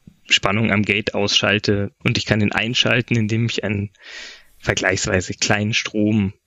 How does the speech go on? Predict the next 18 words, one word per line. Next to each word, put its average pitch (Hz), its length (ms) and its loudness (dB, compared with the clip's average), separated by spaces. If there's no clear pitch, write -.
zwischen - 320 -6
Gate 107 320 -2
und 104 300 -10
Kathode 113 600 -2
einschalte. 107 760 0
Und 104 140 0
das - 160 0
war 110 120 4
natürlich 104 600 0
der 104 100 0
logische 110 380 0
nächste 113 320 0
Schritt, - 260 0
sowas 113 320 0
zu 110 120 -8
tun, 113 340 0
weil 107 140 2
jetzt - 340 -4